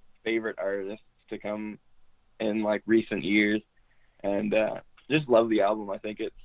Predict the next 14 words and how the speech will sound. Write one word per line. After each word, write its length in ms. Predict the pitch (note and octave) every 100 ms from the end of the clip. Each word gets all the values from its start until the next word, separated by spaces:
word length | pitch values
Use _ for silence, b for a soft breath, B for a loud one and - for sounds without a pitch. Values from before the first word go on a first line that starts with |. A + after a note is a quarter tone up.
| - - - -
I 220 | A2 A2+ -
personally, 400 | - C3 C3 A#2
I 80 | G#2+
think 180 | A2+ A2
it's 120 | G#2
even 180 | A2 G#2
better 220 | G#2 E2
than 100 | E2
his 100 | D2+ -
first 220 | A#2+ C3+
one, 280 | - C#3 C#3+
which 260 | A2+ G2+ -
was, 140 | G2
like, 240 | F#2+ -